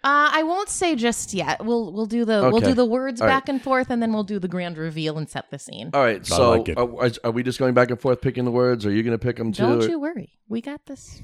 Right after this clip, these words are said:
Speaker 1: We got it figured
Speaker 2: Okay,
Speaker 1: out.
Speaker 2: God, this ought to
Speaker 3: I
Speaker 2: go
Speaker 3: guess
Speaker 2: well.
Speaker 3: we'll see.
Speaker 1: I will
Speaker 2: Yeah, great.
Speaker 1: direct
Speaker 2: Yeah.
Speaker 1: you.
Speaker 2: All right. Good.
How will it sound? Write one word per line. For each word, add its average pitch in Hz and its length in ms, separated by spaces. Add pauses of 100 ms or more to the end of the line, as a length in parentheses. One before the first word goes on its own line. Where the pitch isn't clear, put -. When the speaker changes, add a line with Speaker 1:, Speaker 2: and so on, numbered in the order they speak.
Speaker 1:
We 262 80
got 294 140
it 320 60
figured - 260
Speaker 2:
Okay, - 140
Speaker 1:
out. 87 40
Speaker 2:
God, 104 160
this 110 160
ought 87 80
to - 80
Speaker 3:
I 120 60
Speaker 2:
go 120 60
Speaker 3:
guess 135 120
Speaker 2:
well. - 80
Speaker 3:
we'll 139 80
see. 180 240
Speaker 1:
I - 40
will 330 180
Speaker 2:
Yeah, 175 260
great. 175 220
Speaker 1:
direct 139 220
Speaker 2:
Yeah. 131 100
Speaker 1:
you. 131 40
Speaker 2:
All 143 80
right. 165 200
Good. 143 200